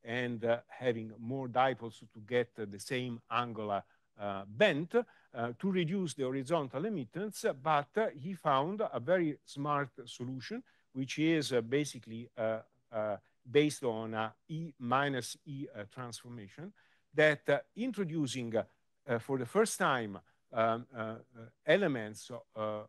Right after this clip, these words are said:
of, uh, uh, nonlinear optics and a very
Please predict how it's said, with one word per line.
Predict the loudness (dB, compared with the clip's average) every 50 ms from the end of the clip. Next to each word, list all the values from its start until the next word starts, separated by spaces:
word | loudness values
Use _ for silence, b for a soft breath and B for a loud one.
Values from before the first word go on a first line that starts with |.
| _ _
of, | -12 -10 -8 -8 -8 -8 -10 -12 -16 _ -12 -12 -10 -10 -12 _ -12
uh, | -12
uh, | -12 _ _ _ _ _ _ _ -16 -16 -16 -16 -16 -16 -12 -6
nonlinear | 2 4 6 6 6 4 2 0 0 0 -2 0 6
optics | 6 6 6 6 2 0 0 0 0 -4 -6 -4 -4 -4 4 6
and | 6 6 6 4 2 -2 -4 -8
a | -10
very | -4 0 4 4 4 6 4 2